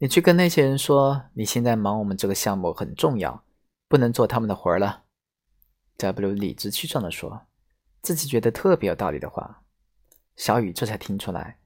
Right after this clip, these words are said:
W 是不满意他最近经常帮忙别人的项目，没时间给他干活儿。小雨无奈地跟我说，本来打算好好跟着 W 干的，这回彻底看清楚这个人了。我笑了笑，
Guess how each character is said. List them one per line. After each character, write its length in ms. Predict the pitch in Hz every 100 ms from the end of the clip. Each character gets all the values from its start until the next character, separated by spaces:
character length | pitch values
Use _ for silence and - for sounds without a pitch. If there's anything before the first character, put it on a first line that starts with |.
| _ _ _ -
W 420 | 131 156 117 -
是 180 | - -
不 220 | - 175
满 240 | 131 87
意 80 | 92
他 160 | - 113
最 180 | - 101
近 220 | 95 87
经 200 | - 139
常 240 | 123 98
帮 200 | 101 113
忙 280 | 120 98 95
别 180 | 92 87
人 80 | 101
的 100 | 85
项 240 | - 80
目， 280 | 78 64 - _ _ _ -
没 120 | 123
时 140 | 151
间 180 | 147 151
给 100 | 151
他 120 | 92
干 200 | 95 98
活 200 | 90 95
儿。 180 | - - _ _ _ _
小 240 | - - 110
雨 260 | 107 98 90
无 120 | 117 123
奈 140 | 139
地 80 | 113
跟 180 | 107 95
我 60 |
说， 400 | 85 - 95 98 - _ _ _ _ _ _
本 80 | 139
来 120 | 165
打 160 | 139
算 200 | 107 131
好 200 | 113 -
好 160 | 107 107
跟 180 | 117 117
着 100 | 101
W 360 | 104 101 101
干 260 | - 98 92
的， 220 | 80 - - _ _ _ _
这 180 | - 120
回 340 | 110 98 98 _ _
彻 240 | - 156 113
底 120 | 90
看 220 | - 110
清 180 | 104 101
楚 140 | -
这 160 | 71 92
个 60 |
人 200 | 82 80
了。 260 | 78 76 - _ _ _ _ _ _
我 140 | 120
笑 260 | 113 - 117
了 100 | 98
笑， 380 | - 104 87